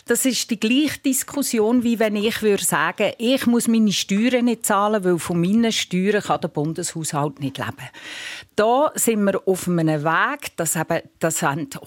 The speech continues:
hundertdreiundneunzig Länder unterschrieben. Alle machen sich auf den Weg. Die Möglichkeiten sind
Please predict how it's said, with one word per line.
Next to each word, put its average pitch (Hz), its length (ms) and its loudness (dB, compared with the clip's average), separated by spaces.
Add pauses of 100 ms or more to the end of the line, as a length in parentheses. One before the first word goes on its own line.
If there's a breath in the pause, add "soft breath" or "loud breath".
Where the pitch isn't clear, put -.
hundertdreiundneunzig 214 1040 0
Länder 269 420 2
unterschrieben. 269 600 2 (100)
Alle 277 540 2 (280 soft breath)
machen 254 380 0
sich 269 420 0
auf - 320 0
den 247 160 0
Weg. 240 440 -2 (320 loud breath)
Die - 60 0
Möglichkeiten 208 800 0
sind 175 340 0